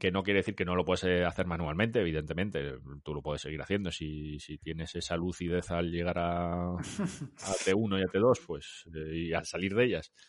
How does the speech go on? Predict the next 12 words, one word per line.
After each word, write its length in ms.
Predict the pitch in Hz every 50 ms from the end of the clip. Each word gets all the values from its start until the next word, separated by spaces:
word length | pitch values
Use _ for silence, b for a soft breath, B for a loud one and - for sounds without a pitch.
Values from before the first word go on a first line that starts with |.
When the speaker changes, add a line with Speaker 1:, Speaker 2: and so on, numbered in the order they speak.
| b b b b b b b b b -
Speaker 1:
te 100 | 107 98
felicito 480 | - 98 92 90 92 104 104 113 127
porque 220 | 131 120 101 90 87
<laughs> 60 | -
yo 140 | - 123 92 87 -
no, 680 | 117 101 - - - - - 92 - - - 113 101 101
la 120 | 98 87 -
mitad 240 | 170 170 - 92
de 80 | 92 92
las 140 | 92 92 87
veces 300 | 98 95 185 107 98 98
no, 540 | 98 98 98 98 95 95 95 95 92 95 98